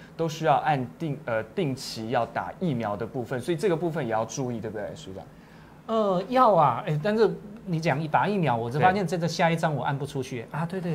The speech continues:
Speaker 1: 嗯。
Speaker 2: 按下一张，脑子大。
Speaker 1: 对。
Speaker 2: 打预防针哈，前一阵子国家的公告也在说，哎，大家不想去医疗院所。然后呢，当我不想去医疗院所的时候，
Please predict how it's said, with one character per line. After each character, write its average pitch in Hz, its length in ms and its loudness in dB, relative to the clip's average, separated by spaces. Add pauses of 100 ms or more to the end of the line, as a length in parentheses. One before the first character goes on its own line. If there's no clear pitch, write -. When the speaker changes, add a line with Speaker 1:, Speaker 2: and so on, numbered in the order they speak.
Speaker 1:
嗯。 110 120 -8
Speaker 2:
按 147 100 0
下 156 200 2
一 147 60 2
张， 135 160 -4 (920)
脑 120 160 -6
子 - 100 -10
大。 110 160 -4 (160)
Speaker 1:
对。 117 100 -6 (800)
Speaker 2:
打 190 200 6
预 277 180 4
防 196 200 4
针 190 300 6
哈， 151 240 2 (560)
前 190 240 2
一 214 80 2
阵 214 240 6
子 170 160 2
国 165 240 4
家 202 160 6
的 202 100 4
公 185 240 4
告 180 400 4
也 147 240 -2
在 220 220 0
说， 196 460 4 (580)
哎， 165 180 -10
大 208 200 6
家 196 200 6
不 208 200 0
想 139 280 2
去 196 220 -2
医 185 180 -2
疗 156 240 4
院 170 240 2
所。 110 320 -4 (440)
然 151 100 -4
后 226 260 2
呢， 208 360 0
当 254 100 2
我 220 140 6
不 220 140 -2
想 165 180 2
去 226 140 -2
医 226 100 0
疗 208 180 8
院 220 160 6
所 156 160 -2
的 139 140 -2
时 190 100 0
候， 170 240 6